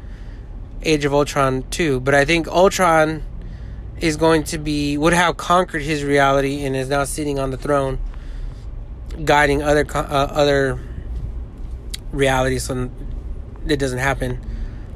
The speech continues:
Uh, but I think Ultron will be there. I think there will be some villainous members there. I think that's the most obvious one. Is there gonna be? I think,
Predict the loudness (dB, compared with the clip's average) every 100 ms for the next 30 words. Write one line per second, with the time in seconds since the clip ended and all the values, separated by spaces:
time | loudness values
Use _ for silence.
0 | -4 2 4 6 4 6 6 6 4 2
1 | 2 0 0 2 4 4 6 4 4 0
2 | -2 0 2 2 2 0 -2 -8 -8 -8
3 | -8 -8 -8 -6 -6 -6 -6 -4 2 4
4 | 4 2 0 0 0 0 -4 -6 -8 -8
5 | -8 -10 -10 -2 4 4 6 4 2 0
6 | 0 0 -2 2 4 4 0 0 -2 0
7 | 0 0 0 -4 -4 -4 0 2 0